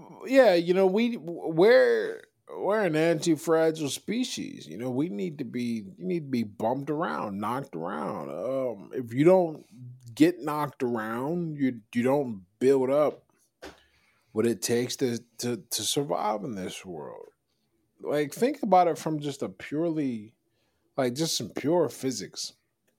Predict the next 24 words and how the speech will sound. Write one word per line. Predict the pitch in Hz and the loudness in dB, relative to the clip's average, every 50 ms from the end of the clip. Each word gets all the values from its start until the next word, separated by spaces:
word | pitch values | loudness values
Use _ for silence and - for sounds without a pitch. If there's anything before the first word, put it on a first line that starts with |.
| _ _ - | _ _ -2
Every | 123 156 196 208 226 240 240 240 233 214 190 - _ _ _ _ _ _ _ _ _ _ _ _ _ | 2 2 2 2 2 0 0 2 0 -2 -4 -8 _ _ _ _ _ _ _ _ _ _ _ _ _
second, | - - - - 180 196 190 190 - 107 104 104 104 107 117 117 _ _ _ _ _ _ _ _ _ _ - 113 110 | -8 -4 2 4 4 4 4 2 -2 -2 -2 -4 -6 -10 -12 -16 _ _ _ _ _ _ _ _ _ _ -16 -16 -4
gravity | 110 123 131 147 170 196 202 180 151 147 131 123 113 107 | 2 4 6 8 8 6 6 4 2 2 0 0 0 -2
is | 101 98 - - _ _ _ | -2 -4 -6 -12 _ _ _
pulling | - - - 185 196 175 160 151 139 135 | 0 6 6 8 8 8 6 4 2 0
on | 123 120 | 0 -2
you | 117 113 110 107 107 110 117 120 123 123 _ _ _ _ _ _ _ _ _ _ _ _ _ _ _ _ _ - | -2 -2 -2 -2 -4 -4 -4 -8 -10 -12 _ _ _ _ _ _ _ _ _ _ _ _ _ _ _ _ _ -4
with, | 127 123 123 - | -4 -4 -4 -6
with | 113 117 123 113 - | -6 -6 -6 -2 0
the, | 135 117 110 - - - | 0 0 0 -2 -4 -2
with | 127 127 120 | 0 2 2
a | 117 104 | 0 -2
force | - - 175 190 208 190 156 139 - | 0 2 4 6 6 6 4 2 0
or | 139 | -2
with | 123 123 123 120 - | 0 0 0 -2 -2
an | 120 | -4
acceleration | 117 107 104 - - 151 143 139 139 156 175 190 180 - - 143 | -4 -4 -2 0 2 2 2 2 2 2 4 4 2 2 -2 -6
of, | 113 104 | -6 -6
like, | 110 113 113 113 107 - - - _ | -4 -4 -4 -6 -8 -12 -20 -20 _
four | - - 156 147 | -8 -6 -6 -6
point | 135 - - 151 143 143 147 | -6 -8 -10 -10 -8 -8 -6
eight | 147 135 123 120 | -6 -6 -8 -8
something | - - 143 139 127 117 | -10 -8 -8 -8 -8 -8
seconds, | - - 147 143 135 127 - 135 139 123 113 - - | -8 -6 -4 -4 -6 -6 -10 -12 -12 -10 -12 -14 -16